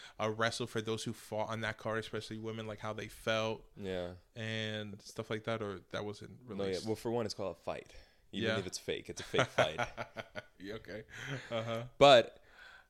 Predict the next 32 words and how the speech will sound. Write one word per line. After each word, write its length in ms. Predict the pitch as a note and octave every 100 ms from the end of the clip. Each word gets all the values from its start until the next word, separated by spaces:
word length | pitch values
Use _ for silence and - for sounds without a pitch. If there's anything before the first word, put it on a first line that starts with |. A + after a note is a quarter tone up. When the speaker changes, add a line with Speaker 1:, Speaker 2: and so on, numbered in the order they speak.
| - - - D2 -
Speaker 2:
when 240 | - A2+ A#2
they 80 | C#3+
first 220 | D#3 C3
started 360 | - G#2+ C#3+ B2
in 100 | F#2+
Saudi 300 | - G#2 G#2
Arabia 320 | F#2+ G#2 A2+
was 140 | G2
back 180 | - F#2+
in 60 | G#2
twenty 260 | - G#2 G2
eighteen, 360 | F#2 - A2 G#2+
and 100 | F2
women 240 | G2 G#2+
weren't 140 | G2 F#2+
even 160 | F2
allowed. 380 | E2 E2+ F2 D2 - -
So 200 | - G#2+
that, 240 | F2+ G#2 -
Speaker 1:
Stop. 560 | - - - G#2+ F#2+
Speaker 2:
that 160 | G#2+ G2
first 180 | C3 B2+
pay-per-view 440 | A2+ A2+ A#2+ A#2+
in 160 | A2 G2
twenty 260 | - G#2+ G#2+
eighteen 260 | G2 - A2
was 120 | G2
called 160 | - G2
the 60 |
Greatest 440 | F#2+ G2+ G2 G#2+ -
Royal 260 | G#2 G2+
Rumble. 440 | F2+ F2+ G2 D#3